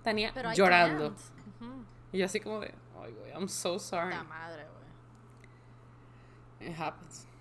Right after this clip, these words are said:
Speaker 1: Entonces, este, pasó que, ah, pues, como
Speaker 2: Is
Speaker 1: les
Speaker 2: she
Speaker 1: dije,
Speaker 2: feeling
Speaker 1: ciertos
Speaker 2: better now?
Speaker 1: municipios van a empe-, volver a empezar a trabajar, y este municipio incluye donde trabaja Arturo. She's better now, yes.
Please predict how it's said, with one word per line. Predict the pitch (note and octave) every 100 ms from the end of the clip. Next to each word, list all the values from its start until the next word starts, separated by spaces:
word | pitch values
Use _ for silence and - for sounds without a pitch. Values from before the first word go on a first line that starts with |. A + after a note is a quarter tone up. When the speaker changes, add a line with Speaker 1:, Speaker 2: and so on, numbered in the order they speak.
| - -
Speaker 1:
Entonces, | G3 G3 C#4 D4 A#3+ A3+ -
este, | G3 F#3 - F#3+ F3+ F3
pasó | F3 G3+ A3
que, | G#3+ A#3+
ah, | A3+ - F#3 F3 E3+ E3 -
pues, | F#3+ F3+
como | - F3+
Speaker 2:
Is |
Speaker 1:
les | F#3
Speaker 2:
she | G#3
Speaker 1:
dije, | A#3
Speaker 2:
feeling | F#3+ F#3
Speaker 1:
ciertos | F#3 G3
Speaker 2:
better |
now? | G3
Speaker 1:
municipios | G3+ F#3+ - G3
van | F3+ E3+
a |
empe-, | F3
volver | F3 E3+ E3
a |
empezar | E3 E3+ D#3+
a |
trabajar, | F#3 A3 A#3 G3 - - - - -
y | F#3+
este | E3+ F#3+
municipio | F#3+ F#3+ F#3+ F3+
incluye | E3+ D#3+ D#3+
donde | D#3+ D3+ C#3
trabaja | C3+ B2 D3
Arturo. | E3+ C4 C4+ - - - - - - - - - - - -
She's | - D4 G#3+
better | G3+ D#3+ D3+
now, | E3 D#3
yes. | - D3+ -